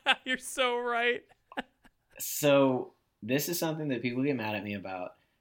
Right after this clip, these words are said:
Speaker 2: They say, "Ethan, what's your favorite food?" I say, "Cheeseburger." And they say, "What's the best cheeseburger you ever had?" And I say, "The most recent one." <laughs> Because there's no, there's nothing about any cheeseburger that elevates it above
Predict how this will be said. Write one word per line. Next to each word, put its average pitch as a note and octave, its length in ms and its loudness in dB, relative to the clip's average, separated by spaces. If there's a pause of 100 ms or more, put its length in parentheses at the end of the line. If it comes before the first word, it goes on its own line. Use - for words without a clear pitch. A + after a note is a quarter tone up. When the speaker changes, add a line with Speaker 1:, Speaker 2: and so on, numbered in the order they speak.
Speaker 2:
They A2 80 0
say, A2+ 120 -2
"Ethan, B2 320 0
what's A#2 140 -4
your A2+ 100 -4
favorite G#2+ 300 -4
food?" F2+ 160 -8
I F2+ 60 -8
say, F2 220 -8
"Cheeseburger." - 800 -14 (600)
And G#2 180 -2
they A2 140 4
say, G#2+ 280 0
"What's G2 320 -2
the B2+ 100 0
best G2 280 -2
cheeseburger G#2 480 -4
you F#2 140 -4
ever F2+ 180 -8
had?" E2+ 260 -8
And F2+ 120 -10
I F2 60 -6
say, F2 260 -6
"The E2+ 120 -8
most E2+ 460 -8
recent - 380 -10
one." - 340 -14
<laughs> - 40 -20 (2500)
Because F3 360 0
there's F3 260 2
no, F#3 800 4 (360)
there's E3+ 220 6
nothing G#3 380 4
about C#3+ 340 8
any C3+ 180 8
cheeseburger B2+ 520 2
that A#2 200 0
elevates A2+ 520 2
it A2+ 120 -2
above G#2 640 0